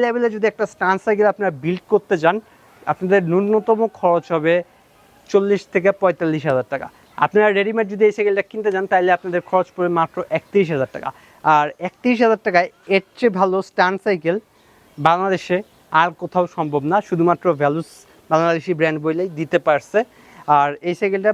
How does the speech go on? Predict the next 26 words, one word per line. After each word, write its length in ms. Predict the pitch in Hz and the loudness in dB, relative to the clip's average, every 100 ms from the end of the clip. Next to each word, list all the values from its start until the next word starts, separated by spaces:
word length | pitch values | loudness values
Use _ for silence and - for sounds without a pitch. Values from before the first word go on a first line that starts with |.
| 170 | -2
বেশিরভাগ 320 | 160 165 160 143 | -8 -4 -4 -2
জায়গায় 260 | 143 139 185 - _ _ _ _ - | -2 -2 -6 -12 _ _ _ _ -4
মানে 160 | 139 131 - - | -4 -4 -8 -4
অ্যাভেলেবেল 520 | 135 147 139 135 131 123 | -2 2 0 0 -2 -2
নাই, 100 | 131 160 _ | -6 -10 _
খুব 120 | - 160 - | -8 -6 -2
কম 120 | 175 165 | 0 0
জায়গায় 260 | 160 156 160 - | 0 0 0 -4
অ্যাভেলেবেল 440 | 131 139 143 143 143 | -8 -6 -4 -2 -2
আছে। 140 | 135 185 - - 196 - 160 | -2 -4 -6 -20 -20 -8 -2
যদি 220 | 165 190 180 - | 2 2 0 0
কারো 220 | 160 156 165 | 0 0 -4
স্টান্ট 260 | - 156 160 151 | -2 -2 -2 -4
করার 200 | 165 160 - | 0 0 0
শখ 140 | 170 - - | -6 -4 -4
থাকে, 200 | 151 170 196 _ _ - | -2 -2 -4 _ _ -4
মানে 120 | 151 147 | -2 -2
স্টান্ট 280 | - 180 180 175 | 0 0 0 -2
করবেন 240 | 165 185 185 147 | 0 0 0 -2
আর 80 | 147 _ | -2 _
স্টান্ট 300 | - 180 185 - | -2 0 0 -2
সাইকেল 280 | 190 185 180 | -2 -2 0
দরকার, 220 | 170 151 190 - - _ - | 0 0 -4 -4 -20 _ 0
তাইলে 220 | 175 180 185 - | 2 2 0 0
চোখ 140 | 214 185 185 | -2 0 -2
বন্ধ 180 | 208 | 0